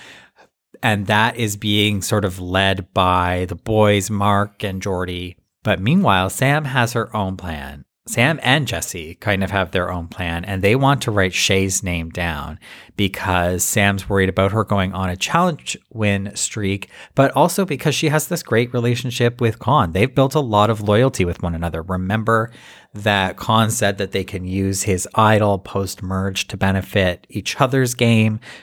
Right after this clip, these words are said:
Remember that he gave Sam the individual immunity necklace last week.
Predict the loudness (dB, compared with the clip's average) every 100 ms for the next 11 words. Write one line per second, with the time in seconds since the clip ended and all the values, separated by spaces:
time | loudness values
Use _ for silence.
0 | -6 -2 0 0 -2 -2 -6 -8 -10 -8
1 | -2 2 4 2 2 0 2 4 4 2
2 | -4 -14 -20 _ -6 -4 -2 -4 -4 -4
3 | -4 -2 -2 0 -2 2 2 4 4 4
4 | 2 2 2 2 0 -6 -4 0 0 -2
5 | -6 -4 -4 -6